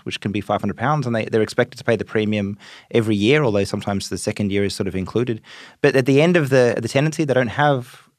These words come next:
a deposit to take with them to the next place. So I, I worry that, um, perhaps these insurance products that are being sold to consumers to replace what was traditionally money held in escrow,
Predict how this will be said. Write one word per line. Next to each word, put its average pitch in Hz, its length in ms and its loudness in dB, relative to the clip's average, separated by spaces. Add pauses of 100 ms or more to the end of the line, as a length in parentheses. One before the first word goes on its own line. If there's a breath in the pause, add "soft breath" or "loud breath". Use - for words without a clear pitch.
a 113 100 2
deposit 113 360 2
to - 80 -16
take 117 200 -2
with 110 120 -4
them 113 120 -6
to 110 80 -8
the 123 60 -2
next 151 180 -4
place. - 380 -12
So 123 200 2 (600 loud breath)
I, 147 60 6
I 156 200 4
worry 160 420 4
that, 127 180 -2 (160)
um, 104 340 0
perhaps - 640 -2 (100)
these 113 400 -2 (220)
insurance 127 460 2
products - 340 -2
that 113 100 -2
are 104 40 -4
being 110 180 -2
sold 113 220 -2
to - 40 -14
consumers 107 440 -6
to 110 120 -4
replace 123 540 -2
what 104 180 -4
was 104 160 -4
traditionally 107 540 -2
money 101 300 -2
held 98 260 -6
in 101 80 -6
escrow, 104 440 -6